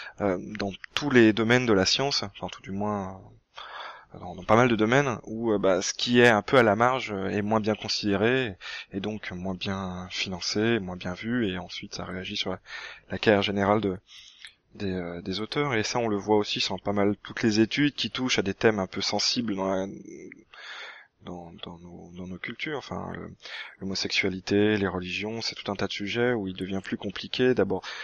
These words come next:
par exemple, le thème de, je sais que c'est Nicolas Gauvry qui en avait parlé sur ton, sur ton balado, sur la différence entre les hommes et les femmes. Voilà, c'est des sujets où c'est toujours plus compliqué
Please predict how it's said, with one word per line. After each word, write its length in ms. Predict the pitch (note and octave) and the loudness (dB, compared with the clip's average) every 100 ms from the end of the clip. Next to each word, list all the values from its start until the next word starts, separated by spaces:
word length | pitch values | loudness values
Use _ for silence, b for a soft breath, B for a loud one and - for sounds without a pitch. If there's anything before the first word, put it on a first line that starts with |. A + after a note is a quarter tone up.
| B - | B -6
par 120 | F#2+ | 0
exemple, 360 | G2+ A2+ A2+ A2+ | 0 2 0 0
le 160 | F#2+ F2+ | 0 0
thème 320 | - A2 G#2 | 2 2 0
de, 260 | F#2 F#2 - - - | -4 -6 -10 -16 -6
je 140 | - | -4
sais 100 | B2 | -4
que 80 | - | -4
c'est 120 | - | -2
Nicolas 600 | G2+ G2 F#2+ G2 G2 G#2 | -2 -2 -4 -8 -2 0
Gauvry 280 | G2+ G2+ A#2 | 2 2 0
qui 80 | G#2 | -2
en 60 | F#2+ | -6
avait 80 | F#2 | -4
parlé 300 | F#2+ G2+ A2 | -2 -2 -4
sur 160 | - | -8
ton, 340 | - F#2 F#2 E2 | -12 -12 -14 -14
sur 160 | - G2 | -14 -10
ton 80 | G2 | -4
balado, 400 | F#2+ A2 C#3+ - B B B B | -2 -2 -2 -8 B B B B
sur 440 | - - A2 A2 G2+ | -2 -2 2 0 2
la 160 | G2 | 2
différence 380 | G2 - A2 G#2+ | 2 0 0 0
entre 220 | G2+ - | -2 -2
les 100 | F#2+ | 0
hommes 100 | G2+ F#2+ | 2 2
et 20 | |
les 80 | F#2+ | 0
femmes. 320 | C#3 C#3+ G#2+ _ _ _ _ - _ - - | 2 0 -4 _ _ _ _ -20 _ -14 0
Voilà, 160 | A#2 | 0
c'est 120 | - | 0
des 80 | F2 | -4
sujets 380 | - G2+ G#2+ C3+ | -6 -2 2 2
où 100 | A2+ | 2
c'est 100 | E2+ | -6
toujours 220 | - G#2 | -8 -12
plus 180 | - C3+ | -8 -10
compliqué 500 | - A#2 G#2+ - B2+ | -6 -6 -4 0 0